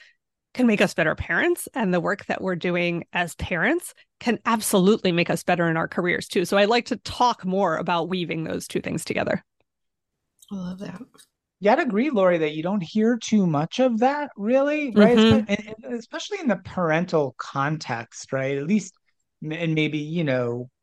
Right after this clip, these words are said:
Speaker 3: it, it, it's, things are changing for the better, perhaps, but I, I can certainly think about what my experiences were like when, when, you know, as, as, as a younger parent or a parent of younger children, right, and dealing with some of this. And,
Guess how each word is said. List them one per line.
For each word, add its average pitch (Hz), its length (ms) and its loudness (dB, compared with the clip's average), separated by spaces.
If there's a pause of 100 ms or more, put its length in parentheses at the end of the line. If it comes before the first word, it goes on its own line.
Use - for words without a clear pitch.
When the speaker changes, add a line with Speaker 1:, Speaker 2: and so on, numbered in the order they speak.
(120)
Speaker 3:
it, 175 160 -18 (600)
it, 170 400 -12
it's, - 640 -8
things 185 240 4
are 156 80 4
changing 151 380 0
for 156 160 2
the 135 120 0
better, 143 460 2
perhaps, 196 580 -2
but 156 120 0
I, 147 60 0 (200)
I 156 60 -10
can 135 80 -12
certainly 151 320 -4
think 151 160 -8
about 135 240 -2
what 135 100 -8
my 139 160 0
experiences 139 600 -6
were 139 80 -6
like 131 360 -4 (420)
when, 143 280 -4
when, 135 400 -10 (600)
you 170 120 -6
know, 127 160 -2
as, 139 220 0
as, 143 280 -2
as 131 180 -4
a 127 100 -2
younger 139 540 0
parent 135 360 -2
or 135 80 2
a 135 40 0
parent 147 280 0
of 127 100 -2
younger 135 300 0
children, 151 500 4
right, 151 280 2
and 135 140 -8
dealing 135 260 -6
with 127 120 -10
some 135 220 -6
of 139 80 -4
this. 165 240 4
And, 127 240 -6